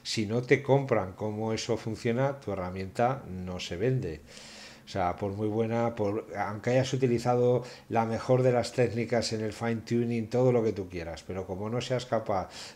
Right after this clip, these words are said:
de explicarle al, al cliente final cómo, eh, funciona tu modelo, pues nadie lo va a...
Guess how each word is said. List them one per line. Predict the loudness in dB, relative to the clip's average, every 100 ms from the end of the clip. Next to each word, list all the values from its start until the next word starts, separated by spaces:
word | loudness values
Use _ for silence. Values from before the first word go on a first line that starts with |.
| -6
de | -4
explicarle | -4 -6 -2 0 0 0 0
al, | 0 -2 -4 -6
al | -6 -6 -8
cliente | -6 -4 -2 -2 -4
final | -4 -6 -6 -8 -8
cómo, | -6 -4 -4 -6 -8 -16 -20 -12
eh, | -6 -4 -4
funciona | -8 -4 0 2 2
tu | 0 0
modelo, | 2 4 6 4 2 -8 _ _
pues | -6 -4 -6 -10
nadie | -6 -2 -2 0 -2 -4
lo | -6 -6
va | -6
a... | -6